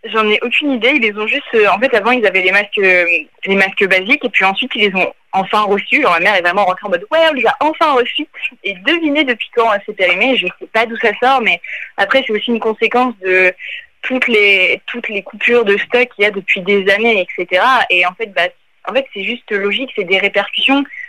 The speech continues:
En fait, c'est des décisions qui ont été prises depuis des années, voire même des décennies, parce que bon, deux mille un, c'est il y a presque vingt ans quand même. Et, euh,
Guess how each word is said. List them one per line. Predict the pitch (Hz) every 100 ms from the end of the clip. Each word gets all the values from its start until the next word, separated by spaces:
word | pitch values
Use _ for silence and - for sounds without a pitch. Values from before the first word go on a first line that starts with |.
| -
En | 208
fait, | 254 -
c'est |
des | 190 226
décisions | 240 233 254
qui | 247
ont |
été | 190 208
prises | - 240
depuis | 196 175 180
des | 196 185 190
années, | 196 240
voire | 190 180
même |
des | 180 180
décennies, | 196 - 208 254
parce | -
que | 190
bon, | 170 190
deux | 175
mille | 180
un, | 185 185 170
c'est | 175
il | 170 165
y | 170
a |
presque | 180 180 180
vingt | 175 185
ans | 330
quand | 254
même. | 285 311 - - - - _ _
Et, | 202 202
euh, | 202